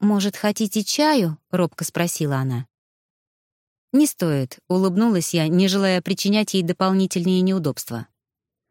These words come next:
Судя по обстановке, жила наша швея более чем небогато. Ее квартирка была совсем крохотной,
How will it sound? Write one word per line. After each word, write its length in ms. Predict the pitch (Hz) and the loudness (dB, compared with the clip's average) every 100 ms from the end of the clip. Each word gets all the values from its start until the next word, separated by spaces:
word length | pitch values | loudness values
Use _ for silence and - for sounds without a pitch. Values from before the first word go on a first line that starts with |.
| _ _ _ | _ _ _
Судя 280 | - 269 247 | -2 0 2
по 140 | 247 262 | 2 0
обстановке, 640 | - 262 285 277 - 214 | 2 2 2 0 0 0
жила 300 | 202 254 285 | 2 2 4
наша 240 | 247 180 180 | 2 2 -2
швея 420 | 180 180 160 151 | -2 0 0 0
более 400 | 180 277 269 262 | 0 2 2 0
чем 220 | - 254 | 0 2
небогато. 680 | 254 240 240 175 - 123 117 _ _ _ _ _ | 2 2 2 0 -2 -8 -12 _ _ _ _ _
Ее 300 | 190 233 247 | 0 4 4
квартирка 560 | 247 262 262 320 294 240 | 2 0 2 0 2 0
была 240 | 208 233 | 2 2
совсем 440 | 233 240 - 330 320 | 2 -2 0 2 2
крохотной, 760 | 302 277 180 156 156 143 135 | 2 2 0 -2 -2 -2 -2